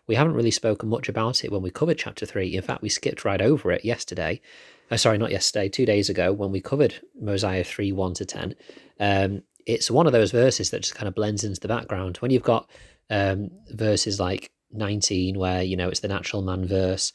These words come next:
and in verse seven it talks about, you know, the pains and sufferings that Christ will go through, through the atonement. You know, there's some really big highlights in this chapter. So verse eight often gets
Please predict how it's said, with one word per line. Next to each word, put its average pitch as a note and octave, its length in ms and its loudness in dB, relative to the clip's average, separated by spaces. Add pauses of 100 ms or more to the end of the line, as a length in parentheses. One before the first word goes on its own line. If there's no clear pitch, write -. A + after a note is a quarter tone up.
(300)
and F#2 340 -8
in G2+ 140 -4
verse G2 240 2
seven G2 320 2
it - 80 -8
talks F#2+ 320 -2
about, G2 300 -2
you G2 40 -8
know, F#2 120 -4
the F#2+ 100 -6
pains G2+ 460 -4
and F#2 100 -2
sufferings G2+ 520 -2
that - 100 -8
Christ - 320 -2
will - 40 -8
go G2+ 200 4
through, G2+ 300 0
through G2+ 200 -2
the F#2+ 140 0
atonement. G2+ 500 -2 (360)
You G2 100 -2
know, F#2 40 2
there's G2+ 180 0
some G2+ 120 -2
really B2 300 4
big G2 200 0
highlights G2+ 520 -4
in G2+ 80 -10
this F#2+ 120 -4
chapter. - 400 -8
So F#2+ 220 0
verse D3+ 280 4
eight G#2 300 0
often G#2+ 280 -6
gets F#2+ 240 -4